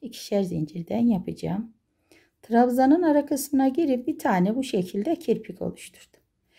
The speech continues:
Şimdi iki zincir. Trabzanıma kapattım. Şöyle iki. İki zincir.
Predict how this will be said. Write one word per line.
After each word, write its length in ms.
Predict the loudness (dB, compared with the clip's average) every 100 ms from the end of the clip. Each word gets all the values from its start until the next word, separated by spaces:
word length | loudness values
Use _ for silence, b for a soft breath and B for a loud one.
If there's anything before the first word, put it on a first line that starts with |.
| b b -10
Şimdi 340 | 0 4 4
iki 260 | 2 -2 2
zincir. 600 | 4 4 4 -2 -4 -16 _ _ _ _ _ _ _ _ _ _ _ _ _ -6
Trabzanıma 720 | 0 0 2 2 4 6 4
kapattım. 840 | 0 -10 -16 -16 _ -6 -4 -6 -12 _ _ _
Şöyle 460 | -20 -10 -6 -6 -6
iki. 260 | -8 -12 -20 _ _ _ _ _ _ _ _
İki 240 | -4 2 4
zincir. 580 | 4 4 2 -2 -4